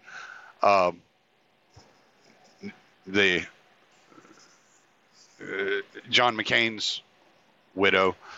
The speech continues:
Um, and she was, she just said, "Yeah, we, we all knew what he was up to. We all knew." So it's not like, I,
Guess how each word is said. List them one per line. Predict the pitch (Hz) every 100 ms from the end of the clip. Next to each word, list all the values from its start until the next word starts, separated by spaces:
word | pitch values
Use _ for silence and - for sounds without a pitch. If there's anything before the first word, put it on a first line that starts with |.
| - - _
Um, | 127 123 107 101 - _ _ -
and | 117 117
she | - 190
was, | 214 147 - -
she | - 185 170 135 _
just | - 143
said, | - 143 165 143
"Yeah, | 190 240
we, | 151 202 185 _ -
we | 180 233
all | 143 190
knew | 120
what | 165 104
he |
was | 90 87
up | 107
to. | - 95 127 _ _ _ _
We | 135 185
all | 117 131 80
knew." | 107 76 69 - - -
So | 214 214
it's | - 226
not | 262 294 - - 135
like, | 131 131 110 - _ - - _ _ _ _ _ _ _ - _ _ _ _ _ _ _ _ _ _ _ _ _
I, | -